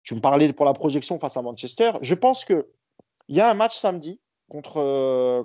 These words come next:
contre Bordeaux. Il va falloir faire jouer, euh, peut-être les, les joueurs qui n'ont pas joué,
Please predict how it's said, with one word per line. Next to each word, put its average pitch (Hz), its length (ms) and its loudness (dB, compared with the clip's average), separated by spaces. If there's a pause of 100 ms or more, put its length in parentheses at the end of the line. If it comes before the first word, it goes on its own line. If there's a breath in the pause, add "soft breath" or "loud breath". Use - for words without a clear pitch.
contre 131 380 -8
Bordeaux. 131 460 0 (420 soft breath)
Il 135 100 -6
va 170 80 4
falloir 214 300 2
faire 202 200 0
jouer, 196 460 -4 (420)
euh, 123 680 0
peut-être 180 400 0
les, 156 160 6
les 156 220 2
joueurs 180 280 2
qui 170 60 -8
n'ont 156 60 -10
pas 165 180 4
joué, 156 320 -4